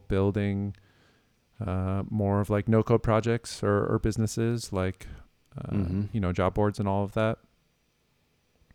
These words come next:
Speaker 1: I sort of have some intuition from talking to people, but no, uh,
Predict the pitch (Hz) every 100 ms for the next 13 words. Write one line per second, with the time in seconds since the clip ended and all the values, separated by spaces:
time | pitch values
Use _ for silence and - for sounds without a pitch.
0 | _ _ _ _ _ 98 107 - 117 117
1 | 104 110 110 - 110 - 117 98 87 101
2 | 113 120 147 175 160 113 - - 104 101
3 | 104 101 101 - - - - - _ _
4 | _ _ _ - 69 62 -